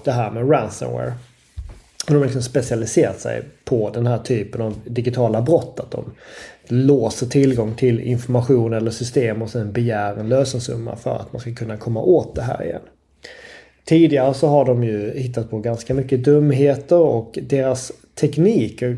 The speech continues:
är ganska likvärdiga eller snarlika som en annan grupp som kallar sig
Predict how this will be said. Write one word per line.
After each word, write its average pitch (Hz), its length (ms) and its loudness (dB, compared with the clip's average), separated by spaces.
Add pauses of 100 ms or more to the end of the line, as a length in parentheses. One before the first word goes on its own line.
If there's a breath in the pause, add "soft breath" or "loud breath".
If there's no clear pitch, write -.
(380)
är 123 380 -6
ganska 190 360 4
likvärdiga 156 1500 0
eller 131 300 -4
snarlika 160 800 -2
som 127 440 -4 (380 loud breath)
en 143 160 -2
annan 147 420 0
grupp 180 280 2
som 123 200 -6
kallar 123 220 -2
sig 120 400 -4